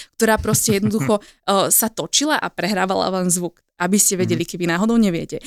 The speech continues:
Speaker 1: Ja som si tam proste tú kazetu dala, pustila som si, ja neviem, že Princezna s zlatou hviezdou na čele a ja som celé
Speaker 2: Hovorené slovo.
Speaker 1: Áno, bol to rozprávač, úžasný hlas mal, nemám tušenie, jak sa volal, ale úžasný hlas to bol. A ja
Speaker 2: A
Speaker 1: som
Speaker 2: chlap
Speaker 1: podľa
Speaker 2: daboval
Speaker 1: chlap,
Speaker 2: princeznu.
Speaker 1: uh, a nie, nie, nie, on bol rozprávač vlastne, iba celkovo on rozprával iba vlastne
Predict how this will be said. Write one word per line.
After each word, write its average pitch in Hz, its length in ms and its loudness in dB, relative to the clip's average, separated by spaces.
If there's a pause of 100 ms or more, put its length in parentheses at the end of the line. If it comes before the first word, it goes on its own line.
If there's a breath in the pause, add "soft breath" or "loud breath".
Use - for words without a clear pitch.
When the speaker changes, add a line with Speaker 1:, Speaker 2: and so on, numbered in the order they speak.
(160 loud breath)
Speaker 1:
Ja - 80 -2
som 254 160 4
si - 80 0
tam 226 80 -6
proste 214 240 -4
tú 202 80 -6
kazetu 185 380 -4
dala, 220 260 0
pustila 196 340 -2
som 185 140 0
si, 180 160 -4
ja 165 80 -2
neviem, 170 240 -2
že 180 160 -6
Princezna 185 480 -4
s 170 160 -6
zlatou - 240 -10
hviezdou 180 240 -6
na 175 160 -4
čele 302 240 2
a - 100 -4
ja 196 140 -2
som 202 180 0
celé 262 380 0
Speaker 2:
Hovorené 117 480 2
slovo. 92 320 -4
Speaker 1:
Áno, 208 260 4
bol 190 160 -2
to 196 140 -4
rozprávač, 180 560 -2
úžasný 202 420 -2
hlas 185 220 -4
mal, 208 160 2
nemám 196 320 0
tušenie, 208 400 -2
jak 233 100 -2
sa 254 120 -2
volal, 190 200 -2
ale - 160 -2
úžasný 214 380 2
hlas 180 240 0
to 185 160 -10
bol. 190 240 -2 (400 loud breath)
A 180 160 0
ja 202 80 4
Speaker 2:
A - 0 -
Speaker 1:
som 214 160 2
Speaker 2:
chlap 220 80 6
Speaker 1:
podľa 233 160 4
Speaker 2:
daboval 107 260 2
Speaker 1:
chlap, 196 300 2
Speaker 2:
princeznu. 98 240 -6
Speaker 1:
uh, 208 240 2
a - 100 0
nie, 285 220 8
nie, 285 80 6
nie, 254 100 4
on 233 220 4
bol 240 160 6
rozprávač 196 640 0
vlastne, 170 320 -6
iba 185 240 -4
celkovo 214 400 -2
on 208 160 2
rozprával 196 480 -2
iba 190 160 -2
vlastne - 480 2